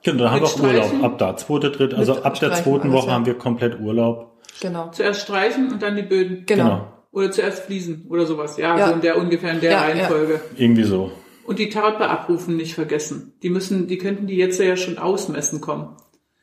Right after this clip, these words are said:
Speaker 3: War,
Speaker 2: Ja.
Speaker 3: glaub ich, schon einer da.
Speaker 2: Sicher? Ich weiß es nicht genau.
Speaker 3: Christoph hat gesagt, es war jemand da.
Speaker 2: Ah, fragen wir noch mal.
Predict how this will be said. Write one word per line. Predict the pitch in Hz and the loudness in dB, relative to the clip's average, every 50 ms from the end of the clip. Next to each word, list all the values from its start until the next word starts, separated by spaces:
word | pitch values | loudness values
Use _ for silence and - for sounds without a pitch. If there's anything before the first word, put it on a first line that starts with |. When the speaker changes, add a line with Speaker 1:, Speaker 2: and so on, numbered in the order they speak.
| _ _ _ _ _ _ | _ _ _ _ _ _
Speaker 3:
War, | - 185 208 | 0 0 2
Speaker 2:
Ja. | 202 | 4
Speaker 3:
glaub | 190 202 170 175 | 4 2 2 2
ich, | 175 | 0
schon | - 196 180 | -2 -2 -4
einer | 170 160 156 165 | -4 -6 -8 -8
da. | - 214 214 196 - _ _ _ _ | -8 -8 -10 -10 -14 _ _ _ _
Speaker 2:
Sicher? | - - 226 226 302 294 294 - - - _ _ | -2 -2 0 0 0 0 -2 -4 -10 -18 _ _
Ich | - 190 - | -12 -6 -2
weiß | 196 196 196 | -2 0 0
es | 208 202 - | 0 -2 -2
nicht | 196 190 - - | -4 -6 -4 -2
genau. | 190 185 | -2 0
Speaker 3:
Christoph | 170 180 247 - | 0 0 0 -2
hat | - - - | -2 -4 -4
gesagt, | 233 226 226 226 - | -4 -4 -4 -6 -8
es | 214 208 - | -10 -8 -8
war | 196 | -8
jemand | 202 202 202 196 190 190 | -6 -6 -6 -8 -10 -10
da. | 165 156 160 175 180 _ _ _ - - | -12 -12 -12 -14 -18 _ _ _ -16 -10
Speaker 2:
Ah, | - 196 208 214 220 220 | -4 -2 2 2 2 2
fragen | 220 - 208 202 208 | 0 0 -2 -2 -2
wir | 202 196 | -2 -4
noch | 180 170 | -2 -2
mal. | 165 160 165 165 170 | -2 -4 -4 -6 -4